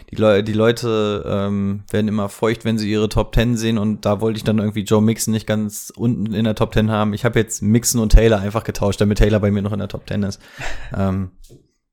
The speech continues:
Speaker 1: einfach, wenn wir hier nochmal tauschen können, mach ich mit. Ähm, dreizehn sind wir, ne?
Speaker 2: Äh,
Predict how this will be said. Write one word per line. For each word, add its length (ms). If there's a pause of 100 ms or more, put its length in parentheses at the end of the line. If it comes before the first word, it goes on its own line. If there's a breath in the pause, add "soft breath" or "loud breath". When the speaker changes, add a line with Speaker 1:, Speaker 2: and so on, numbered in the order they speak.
(140)
Speaker 1:
einfach, 240
wenn 100
wir 60
hier 100
nochmal 160
tauschen 320
können, 220
mach 140
ich 60
mit. 200 (1300 loud breath)
Ähm, 920 (160)
dreizehn 420
sind 140
wir, 140
ne? 240 (2750 soft breath)
Speaker 2:
Äh, 200